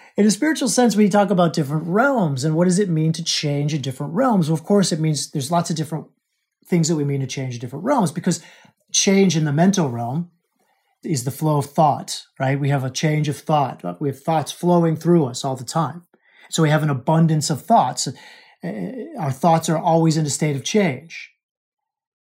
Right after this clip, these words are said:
In the astral realm, we have the emotion, right? We have the vibration of feelings.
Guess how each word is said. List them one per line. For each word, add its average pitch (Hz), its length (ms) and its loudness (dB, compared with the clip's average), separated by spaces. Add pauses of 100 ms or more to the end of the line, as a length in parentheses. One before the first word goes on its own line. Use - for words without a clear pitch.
(380)
In 139 60 -4
the 147 80 2
astral 160 380 2
realm, 156 220 2
we 147 100 -2
have 147 180 0
the 151 80 0
emotion, 156 880 2
right? 156 280 0
We 165 60 -6
have 131 120 -4
the 135 40 -8
vibration 143 600 -2
of 123 100 -6
feelings. 156 720 0